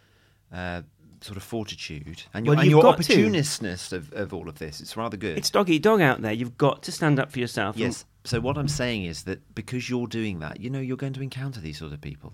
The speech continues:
Speaker 1: So it's, it's sort of, you know.
Speaker 2: Well, I've had many lovely experiences on eBay.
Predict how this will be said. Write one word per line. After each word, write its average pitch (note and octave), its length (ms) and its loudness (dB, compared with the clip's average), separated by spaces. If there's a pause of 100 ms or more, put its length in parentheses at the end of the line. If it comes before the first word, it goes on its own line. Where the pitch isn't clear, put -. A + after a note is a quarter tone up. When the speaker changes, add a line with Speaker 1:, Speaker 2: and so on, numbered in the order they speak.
(120)
Speaker 1:
So - 160 -6
it's, G#2+ 280 -6
it's - 200 -12
sort C3+ 300 -6
of, B2 100 -12
you B2+ 80 -8
know. D#2+ 240 -6 (720)
Speaker 2:
Well, A#2+ 140 2
I've C#3+ 180 6
had B2+ 120 4
many C3+ 300 8
lovely C3 340 4
experiences F#2+ 460 -4
on G2+ 100 -4
eBay. G2 400 -4